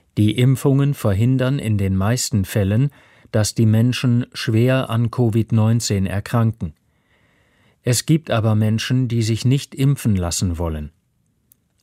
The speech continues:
Manche haben Angst vor Nebenwirkungen. Andere halten Impfungen für überflüssig. Bei der Bundeswehr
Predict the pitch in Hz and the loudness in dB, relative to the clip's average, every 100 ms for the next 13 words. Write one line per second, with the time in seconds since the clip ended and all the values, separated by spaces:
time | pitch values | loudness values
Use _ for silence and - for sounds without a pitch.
0 | _ 107 107 123 143 123 113 110 113 - | _ 0 2 2 2 0 0 0 -2 -2
1 | 110 120 - - 117 110 123 135 107 92 | -2 -2 -4 -2 0 2 2 2 0 0
2 | 92 87 101 90 80 - _ _ _ _ | -4 -4 -6 -6 -6 -14 _ _ _ _
3 | _ _ _ _ _ - 120 127 127 147 | _ _ _ _ _ -2 2 2 2 0
4 | 147 123 123 131 120 - 135 139 - 117 | 0 -2 -2 -2 -2 0 -2 -2 0 2
5 | 107 104 - 113 107 139 147 113 90 - | 2 0 0 0 0 0 0 0 -4 -6
6 | 80 - - - _ _ _ _ _ _ | -6 -8 -12 -18 _ _ _ _ _ _
7 | _ _ _ _ _ _ _ _ 107 107 | _ _ _ _ _ _ _ _ 0 2
8 | 113 104 135 160 127 - 98 98 98 - | 2 2 2 0 0 -2 -4 -2 -4 -6